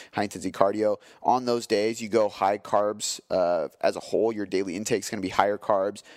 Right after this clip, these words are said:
moderate to low fat. You're gonna push, um, your insulin up around training by, like, loading up carbs pre and post workout, um, intra workout as well.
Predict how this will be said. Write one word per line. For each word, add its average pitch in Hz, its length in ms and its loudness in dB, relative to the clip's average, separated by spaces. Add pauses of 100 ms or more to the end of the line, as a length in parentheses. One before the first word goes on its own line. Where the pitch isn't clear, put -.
(140)
moderate 107 460 2
to 120 100 -4
low 107 200 2
fat. 104 480 0 (240)
You're 117 100 0
gonna 117 140 0
push, - 480 0
um, 87 560 -2
your 107 160 2
insulin 117 340 -2
up 107 140 2
around 107 220 0
training 110 420 -4
by, 95 280 2
like, 87 220 -2
loading 107 420 0
up 98 140 0
carbs 101 460 0
pre 110 160 -6
and 101 100 -6
post - 300 -4
workout, 113 560 2 (260)
um, 101 240 0
intra 113 240 0
workout 110 300 0
as 90 120 -4
well. 117 460 2